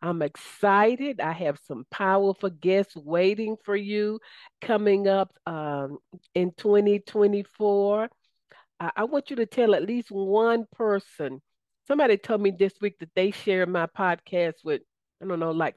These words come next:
twenty people. I want you to share it on your, if you're on social media,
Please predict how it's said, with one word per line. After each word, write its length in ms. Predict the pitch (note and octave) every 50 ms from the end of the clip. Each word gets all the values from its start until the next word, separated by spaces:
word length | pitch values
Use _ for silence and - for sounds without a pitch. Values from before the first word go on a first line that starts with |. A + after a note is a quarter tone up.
| _ -
twenty 300 | - A3 G#3 G3 F3+ F3+
people. 480 | - - A3 F#3 E3 - - - - - - - - - - -
I 80 | G3
want 260 | A#3+ C#4 C4 B3 -
you 120 | - B3+ A3
to 100 | G#3 F#3
share 540 | - - - - G#3+ G#3 G3+ G3+ G3+ G3+ G3
it 100 | F#3+ - -
on 260 | F3+ F3+ F3 F3+ F3+
your, 240 | E3 E3 D#3+ D#3 D#3+ -
if 120 | E3 -
you're 180 | F#3+ G3+ G#3 F#3
on 60 | F3 -
social 420 | - G#3 G3 G3+ - - - G3
media, 560 | G3+ G3 G3+ G3+ G3+ F#3 G3+ G3+ G3+ G3 F#3+